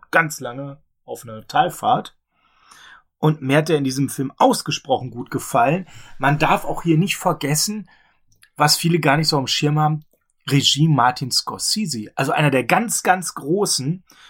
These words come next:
hat hier Regie geführt. Und ja, natürlich ist das jetzt nicht sein mit Abstand bester Film. Aber ich tue mich immer schwer damit,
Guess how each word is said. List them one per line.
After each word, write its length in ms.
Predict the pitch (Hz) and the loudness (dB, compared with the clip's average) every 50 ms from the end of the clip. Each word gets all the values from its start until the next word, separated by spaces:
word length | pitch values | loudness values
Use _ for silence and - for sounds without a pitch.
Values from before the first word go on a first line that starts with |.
| _ _ - | _ _ -4
hat 240 | - 143 156 151 | 0 0 0 0
hier 160 | 170 160 143 117 | 0 -4 -4 -2
Regie 320 | 135 127 - - 202 214 | -4 -4 -4 -4 -4 -2
geführt. 500 | 180 147 - - - 139 139 139 - - | -2 -4 -4 -2 -2 -2 -2 -2 -4 -10
Und 200 | 127 127 - - | -14 -14 -14 -14
ja, 360 | - 110 110 - 143 147 147 127 | -10 -4 0 2 2 2 2 0
natürlich 500 | 123 113 - - 151 143 139 143 - - | -6 -16 -12 -8 -6 -4 -4 -6 -6 -6
ist 180 | 160 - - | -8 -4 -2
das 200 | 147 131 - - | -2 -2 -2 -2
jetzt 220 | 143 127 117 - 151 | -6 -6 -4 -2 -2
nicht 200 | 165 180 160 - | -2 -2 -2 -2
sein 180 | - 139 131 | -2 -2 -2
mit 120 | 123 123 - - | -2 -6 -6 -4
Abstand 520 | - 147 147 - - - - 127 120 110 - | -2 -2 -2 -2 -4 -4 -4 -6 -6 -6 -4
bester 340 | 143 135 - - - 101 | -4 -4 -4 -4 -8 -10
Film. 380 | 92 - - 226 240 156 139 - _ - | -10 -8 -6 -4 -4 -4 -6 -8 _ -4
Aber 560 | - - - 220 208 170 160 196 226 - _ _ _ _ _ _ _ _ _ _ _ _ | -2 0 2 2 4 4 4 4 2 -2 _ _ _ _ _ _ _ _ _ _ _ _
ich 180 | - 151 - - | -8 -8 -8 -6
tue 160 | - 214 220 | -6 -4 -2
mich 140 | 202 170 165 | -2 0 2
immer 160 | 170 147 127 | 2 2 2
schwer 240 | - - - 196 202 | 2 0 -2 -2 0
damit, 420 | 175 131 123 131 175 190 - - | 0 0 2 0 -2 -4 -6 -14